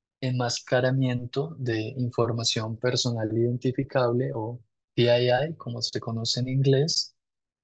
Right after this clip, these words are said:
Para realizar este filtro o enmascaramiento de este tipo de información, debemos regresar nuevamente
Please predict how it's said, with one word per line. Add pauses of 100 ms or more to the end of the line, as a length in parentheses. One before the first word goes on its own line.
(300)
Para
realizar
este
filtro (460)
o
enmascaramiento
de
este
tipo
de
información, (440)
debemos
regresar
nuevamente